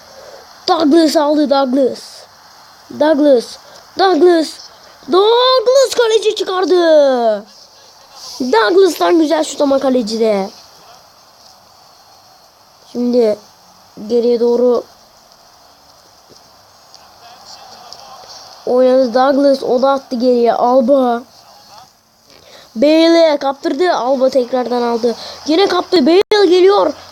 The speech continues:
Alba. Neymar. Mascherano. Bravo. Masker. Pique.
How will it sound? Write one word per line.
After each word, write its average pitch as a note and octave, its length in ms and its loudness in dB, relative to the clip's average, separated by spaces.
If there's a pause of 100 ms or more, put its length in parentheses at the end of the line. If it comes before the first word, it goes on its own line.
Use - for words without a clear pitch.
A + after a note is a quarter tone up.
(220)
Alba. C4+ 540 0 (840)
Neymar. A#3 880 0 (1120)
Mascherano. A#3 1000 -2 (2000)
Bravo. A3+ 800 -2 (300)
Masker. A3 640 -4 (1000)
Pique. C4 460 -2